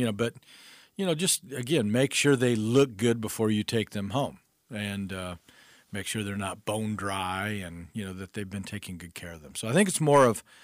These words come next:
how they, and that can vary, you know, even with this in, in the same organization. You get somebody that's attentive and cares about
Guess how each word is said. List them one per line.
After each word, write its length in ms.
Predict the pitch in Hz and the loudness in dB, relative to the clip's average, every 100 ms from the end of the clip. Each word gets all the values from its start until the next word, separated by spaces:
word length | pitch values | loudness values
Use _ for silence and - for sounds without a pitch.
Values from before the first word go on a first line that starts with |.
| - - _ _ | -20 -20 _ _
how 160 | - 123 | 0 2
they, 200 | 117 117 | 2 0
and 180 | 135 131 | 0 4
that 160 | 180 208 | 6 6
can 160 | 240 | 6
vary, 560 | 127 139 131 131 131 127 _ _ _ _ - | 8 8 10 8 6 2 _ _ _ _ -2
you 120 | 139 | 2
know, 100 | 127 | 6
even 260 | 131 147 135 | 6 4 2
with 160 | 123 | 2
this 160 | 127 - | 0 2
in, 160 | 131 139 | 0 0
in 220 | 139 127 | 0 2
the 80 | 110 | 2
same 300 | 135 120 117 | 4 4 2
organization. 760 | 110 107 104 123 185 - 95 | 0 0 0 4 4 2 -2
You 100 | 104 | -4
get 140 | 107 101 | -2 0
somebody 320 | 117 107 107 | 0 0 -2
that's 200 | 101 - | -4 -6
attentive 640 | 110 - 120 101 117 151 107 | -8 -4 -4 -4 -4 -4 -6
and 200 | 92 - | -8 -4
cares 420 | 127 117 117 107 | 0 2 0 -4
about 400 | 98 104 101 | -6 -6 -8